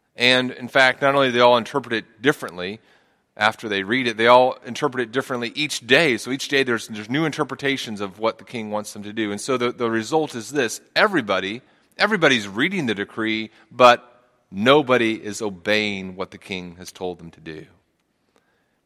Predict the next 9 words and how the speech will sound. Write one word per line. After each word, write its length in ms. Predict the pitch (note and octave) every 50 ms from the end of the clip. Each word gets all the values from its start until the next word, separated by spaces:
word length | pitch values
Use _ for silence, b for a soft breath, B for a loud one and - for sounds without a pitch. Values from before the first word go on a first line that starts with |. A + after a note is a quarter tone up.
| _
And 140 | - G2+ G2+
that 100 | G#2 G#2
also 460 | - G#2 G#2 A2 G#2+ - - - G#2
represents 640 | F#2 F#2 F#2 - - F#2+ F2 F#2 F#2 F2 D#2+ - -
how 180 | - G2+ F#2+ F#2
we 100 | F#2 F2+
approach 460 | F2 _ - G2 F#2+ F#2+ - - -
theology 560 | - F#2 F2 E2+ E2+ E2+ E2+ E2+ D#2+ - F2
sometimes. 920 | E2 - - E2+ D#2+ D#2+ - F#2 E2+ E2 - - - - _ - - -